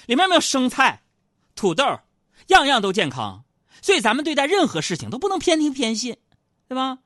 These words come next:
你再比如说，都说女司机多么可怕，这完全不这样。男司机同样有手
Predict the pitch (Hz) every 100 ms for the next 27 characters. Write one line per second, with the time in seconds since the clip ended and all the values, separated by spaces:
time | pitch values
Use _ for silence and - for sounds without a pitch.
0 | _ 240 311 294 143 127 110 101 - -
1 | - 285 262 254 139 - 170 160 156 175
2 | 156 127 92 196 139 _ _ _ _ -
3 | - 214 302 269 190 143 131 101 - _
4 | _ _ - - 226 277 285 269 254 -
5 | 208 285 214 113 - _ _ - 117